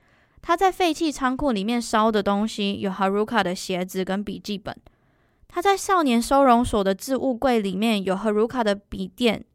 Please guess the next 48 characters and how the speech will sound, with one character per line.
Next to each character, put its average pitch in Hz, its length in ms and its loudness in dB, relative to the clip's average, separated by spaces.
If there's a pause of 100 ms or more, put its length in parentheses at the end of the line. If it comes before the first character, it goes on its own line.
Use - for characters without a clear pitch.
还 - 140 -10
有 220 100 -2
他 208 140 -4
爸 214 180 4
妈 202 160 2
送 226 240 0
给 190 120 -4
他 196 100 0
的 190 140 2
书。 196 400 -2 (260)
这 403 120 0
些 381 180 -2
证 339 260 -2
据 285 260 0
都 269 240 2
指 208 280 -4
向 247 240 0
了 208 120 0
Mikhail 202 380 -2
Kreiner 220 340 -2
就 233 240 2
是 226 140 -4
凶 196 320 -4
手。 - 280 -8 (580)
即 269 180 -2
便 370 200 4
这 320 200 2
一 - 20 2
些 277 200 2
东 254 220 4
西 233 300 0
他 277 180 -2
都 277 140 4
声 240 280 2
称 226 340 0
自 320 160 -4
己 220 80 -2
是 226 160 -10
在 220 180 0
翻 202 280 -2
垃 208 100 2
圾 196 200 -2
桶 185 200 -6
的 185 100 -8
时 196 160 -10
候 208 140 -2
找 - 260 -6
到 208 220 0